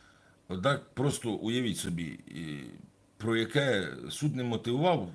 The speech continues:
ну, в загальному, да, е, рішення суду не є таким, скажімо,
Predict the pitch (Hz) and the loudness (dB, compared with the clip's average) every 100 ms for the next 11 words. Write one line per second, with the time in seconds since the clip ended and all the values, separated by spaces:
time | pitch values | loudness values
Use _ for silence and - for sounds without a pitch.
0 | 64 120 101 62 - _ 50 - - - | -6 -2 -2 -4 -12 _ -20 -18 -16 -18
1 | - - - - - - 156 143 104 160 | -20 -20 -20 -20 -20 -18 -8 2 6 8
2 | 269 254 110 80 90 139 120 78 64 87 | 8 6 2 0 0 0 0 -4 -6 -4
3 | 82 76 71 65 98 160 156 156 123 151 | -4 -6 -8 -6 -2 0 0 0 0 0
4 | 143 131 113 127 123 107 - 104 85 73 | 0 0 0 0 0 -2 -2 -2 -2 -4
5 | 71 - _ _ _ _ _ _ _ _ | -12 -20 _ _ _ _ _ _ _ _
6 | _ _ _ _ _ _ _ _ _ _ | _ _ _ _ _ _ _ _ _ _
7 | _ - - _ _ _ _ _ _ _ | _ -16 -14 _ _ _ _ _ _ _
8 | _ _ _ - - _ - - - - | _ _ _ -20 -20 _ -16 -14 -10 -8
9 | - - 101 90 | -10 -6 -4 -4